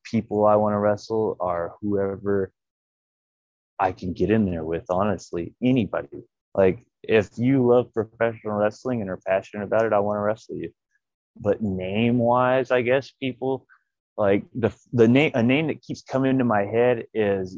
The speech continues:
Jay Briscoe from Ring of Honor. Like, that would be so badass, but I don't wanna work for Ring of Honor. I don't wanna be contracted to them. I, I would like to work with Jay Briscoe, though. Um,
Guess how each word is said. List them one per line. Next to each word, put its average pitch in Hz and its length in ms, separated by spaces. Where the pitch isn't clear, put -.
Jay 98 280
Briscoe 87 800
from 87 160
Ring 92 220
of 85 100
Honor. 87 440
Like, 92 340
that 104 200
would 101 160
be 101 140
so - 760
badass, 92 600
but 95 420
I 104 100
don't 107 260
wanna 95 260
work 101 320
for 87 180
Ring 87 240
of 85 80
Honor. 85 240
I 90 80
don't 98 100
wanna 95 160
be 90 120
contracted 92 760
to 87 80
them. 87 300
I, 85 220
I 87 60
would 90 160
like 87 220
to 82 100
work 87 260
with 87 220
Jay 82 160
Briscoe, 82 840
though. - 60
Um, 87 680